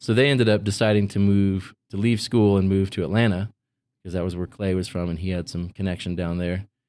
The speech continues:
in the industry. And so they left, and they asked me to come with them, and I said, "No, I have to stay here and, you know, 'cause I'm, it would be on my conscience forever if I didn't finish school." Um, so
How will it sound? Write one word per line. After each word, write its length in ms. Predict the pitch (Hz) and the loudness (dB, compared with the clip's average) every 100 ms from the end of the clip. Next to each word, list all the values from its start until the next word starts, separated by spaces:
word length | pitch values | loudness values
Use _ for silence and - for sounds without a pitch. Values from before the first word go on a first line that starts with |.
| _ _ - | _ _ -12
in 120 | 92 | -4
the 120 | 90 | 0
industry. 560 | 98 95 - 87 85 98 _ | 2 0 -4 -6 -6 -10 _
And 140 | 92 90 | -10 -2
so 200 | 104 95 | 2 4
they 140 | 107 | 4
left, 400 | 117 107 107 - | 4 4 2 -2
and 100 | 95 | -2
they 120 | 104 | 2
asked 200 | 104 104 | 2 2
me 100 | 113 | -2
to 60 | 95 | -2
come 220 | 107 104 | 0 2
with 160 | 107 104 | 2 0
them, 240 | 92 95 | -2 -2
and 220 | 90 92 _ | -2 -6 _
I 80 | 87 | -16
said, 260 | 92 95 90 _ _ | -12 -10 -12 _ _
"No, 400 | - 104 104 101 107 _ - | -2 2 4 4 0 _ -12
I 100 | 90 | -6
have 160 | 95 | -4
to 60 | 98 | -6
stay 220 | - 95 | -4 -2
here 300 | 90 92 92 | -2 -2 -2
and, 160 | 90 85 | -4 -6
you 80 | 98 | -8
know, 160 | 82 85 98 _ _ _ _ _ _ | -8 -8 -14 _ _ _ _ _ _
'cause 60 | 95 | -6
I'm, 160 | 92 92 | -4 -2
it 60 | 113 | -2
would 200 | 101 98 | 0 2
be 100 | 104 | 4
on 140 | 98 | 4
my 120 | 90 | 0
conscience 420 | 90 95 87 87 | 0 -2 -2 -6
forever 300 | - 98 92 87 | -8 -4 -2 -2
if 100 | 90 | -2
I 80 | |
didn't 320 | 90 87 85 - _ _ _ _ _ _ _ _ | -2 0 -2 -8 _ _ _ _ _ _ _ _
finish 340 | - 110 87 - | 0 2 2 -2
school." 440 | - 95 85 82 - _ _ _ _ _ _ - | -4 -2 0 -4 -10 _ _ _ _ _ _ -6
Um, 560 | 101 92 85 80 87 - _ _ _ - | 0 0 0 -4 -8 -12 _ _ _ -18
so 560 | - 110 98 92 92 | -2 2 4 2 0